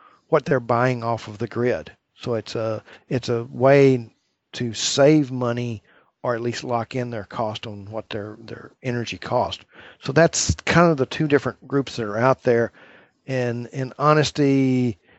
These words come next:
there's a lot of commonality and interrelationship of those, but, uh, what's driving the two different sides of it is a little different. We might talk a little bit more about the, the residential side of it, uh, uh,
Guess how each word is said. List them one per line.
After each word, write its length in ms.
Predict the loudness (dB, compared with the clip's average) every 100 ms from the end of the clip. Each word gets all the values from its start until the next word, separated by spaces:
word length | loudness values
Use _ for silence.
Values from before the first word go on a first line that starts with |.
| _ -2
there's 280 | 4 4
a 60 | 4
lot 280 | 4 6 8
of 300 | 6 0 -20 _ _
commonality 800 | -6 2 2 4 2 0 -2 -4 -8
and 100 | -8
interrelationship 920 | -6 -4 -2 -2 -2 -6 -4 -6 -6
of 140 | -8
those, 440 | 0 0 0 -4 -10 _ _ _ _ _
but, 220 | -4 -4 -4 -4
uh, 280 | -2 -2 -2
what's 280 | -2 -2
driving 960 | -6 0 4 6 6 2 0 -4 -4 -8 _ _ _ -10
the 100 | -8
two 220 | -6 -4
different 260 | -4 -6 -6
sides 380 | -2 -2 0
of 100 | -2
it 220 | -4 -6 -10
is 600 | -12 -10 -8 -10 -12 -16 _ _ _ -2
a 60 |
little 200 | 0 0
different. 360 | 0 0 0 -4 _ _ _ _ -6
We 100 | 2
might 200 | 4 4
talk 200 | 2 2
a 40 |
little 180 | 0 0
bit 80 | 0
more 140 | 0
about 320 | 4 4 4
the, 300 | 2 2 0
the 120 | -2
residential 640 | 4 4 4 2 0 0 0
side 340 | 4 4 4
of 120 | 2
it, 120 | 0 -2
uh, 360 | -4 0 0 -2 -8 _ _ _ _ _ _
uh, 120 | -12